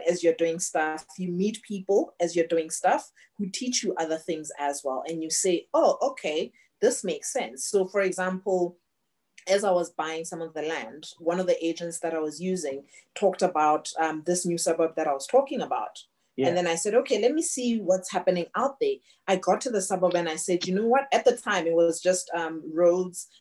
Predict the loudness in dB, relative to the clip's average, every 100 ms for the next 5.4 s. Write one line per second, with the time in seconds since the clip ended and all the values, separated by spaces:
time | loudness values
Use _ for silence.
0 | -18 -4 -2 -2 -4 -6 -6 -2 0 0
1 | -2 -6 -4 -6 -2 -2 -2 0 -2 -2
2 | -4 -2 -2 0 0 0 -4 -8 -10 -18
3 | -20 _ -4 -2 -2 -2 0 0 0 -2
4 | 0 0 -2 -6 -2 0 0 -4 -2 0
5 | -2 -4 -8 -10